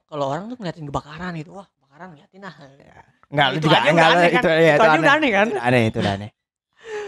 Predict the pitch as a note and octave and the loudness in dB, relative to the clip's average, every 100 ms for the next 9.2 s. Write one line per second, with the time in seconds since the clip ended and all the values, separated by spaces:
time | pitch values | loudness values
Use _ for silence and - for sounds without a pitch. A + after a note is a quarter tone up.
0 | - _ D#4+ _ G3 A#3+ C#4+ A#3 F3+ E3+ | -16 _ -20 _ -14 -4 -2 -2 -4 -4
1 | F3 F#3 - _ _ _ _ _ _ B3 | -6 -8 -10 _ _ _ _ _ _ _
2 | F#3+ D#3 D#3 A#3 B3+ A#3+ - B3 - _ | -4 0 0 0 -2 -4 -4 -4 -4 _
3 | G3+ G#3 A3 A3 G#3 G3 F#3+ F#3 E3+ F#3+ | -18 -12 -8 -8 -10 -14 -16 -20 -20 -20
4 | _ _ _ _ _ C#3 D3+ D#3 D3+ C#3 | _ _ _ _ _ -4 0 2 0 0
5 | C#3 C#3+ D3 _ _ _ _ - D3+ D#3+ | -2 -2 -6 _ _ _ _ -2 4 4
6 | D#3 - C#3 - C#3+ D3+ D3 - _ G#3 | 4 0 -8 -6 -4 -2 -2 -4 _ -20
7 | A3+ G3 G3 D#3 - - F3+ C4 C#4 _ | -16 -16 -14 -14 -14 -4 -2 -2 -8 _
8 | _ _ _ _ D3 D#3 D#3+ E3 E3+ E3+ | _ _ _ _ 0 2 4 2 -2 -4
9 | F3+ F3+ | -4 -8